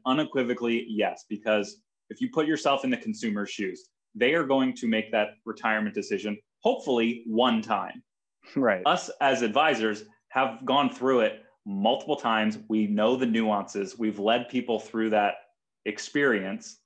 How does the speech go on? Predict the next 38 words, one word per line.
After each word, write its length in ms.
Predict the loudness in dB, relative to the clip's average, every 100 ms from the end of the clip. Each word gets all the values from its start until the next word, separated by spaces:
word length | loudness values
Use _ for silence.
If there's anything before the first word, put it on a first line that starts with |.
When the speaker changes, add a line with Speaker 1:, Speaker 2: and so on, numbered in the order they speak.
| _ -2
Speaker 1:
We 180 | 0
have 240 | 2 0 2
the 100 | 0
experience 560 | -2 -2 -4 -2 -6
of, 180 | -8 -10 -10
of 160 | -8 -2
going 300 | -2 -2 -6
through 260 | -6 -4
that 340 | 0 0 -2 -6
and 160 | -4 0
knowing 380 | 0 2 0
the, 340 | 2 2 0 -4
the, 240 | -6 -6 -8 _ -12
the 80 |
tips, 360 | -6 -2 -2 -4
the 100 | -10
tricks, 340 | -2 -2 -4
the 80 | -10
pitfalls 500 | -8 -6 -2 0 2
that 140 | 0 -2
exist. 520 | -2 -2 -2 -2 -10 _ _ _ _ -2
Um, 480 | 2 2 2 -2 -8 -4
but 200 | -2 -2
so 140 | 0
to 140 | 0 0
your 80 | -2
point, 340 | 0 -2 0
it's, 220 | -6 -8 -6
it's 160 | -4 0
not 160 | 0
necessarily 500 | -2 -6 0 2 2
just 240 | 0 -4 -6 -20 _
years 340 | 0 2 2
in 100 | 0 -2
the 60 |
business, 360 | 0 -2 -2 -6
but 120 | -6
how 380 | 0 2 2 -2